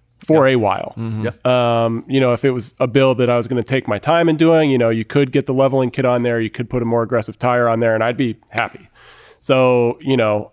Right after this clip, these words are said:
Speaker 1: um, like Tacoma, the wheels on the T, you know, the T R D, I think off-road package or pro
Speaker 2: Yes.
Speaker 1: package,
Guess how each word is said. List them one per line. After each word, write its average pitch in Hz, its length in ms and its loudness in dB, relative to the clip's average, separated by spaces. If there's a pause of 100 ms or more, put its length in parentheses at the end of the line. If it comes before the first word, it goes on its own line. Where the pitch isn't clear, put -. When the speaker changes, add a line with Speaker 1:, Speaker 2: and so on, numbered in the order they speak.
Speaker 1:
um, 104 560 -4 (440)
like 117 320 -4
Tacoma, 139 540 2
the 127 100 0
wheels 135 380 2
on 120 420 0
the 117 200 -2
T, - 260 -2
you 135 120 -4
know, 113 180 0
the 110 160 -2 (240)
T 131 180 0
R 120 100 2
D, 123 380 0
I - 40 0
think 120 220 -6
off-road 117 380 -2
package 117 500 -4
or 107 120 -4
pro 113 180 -2
Speaker 2:
Yes. 101 120 0
Speaker 1:
package, 131 460 -2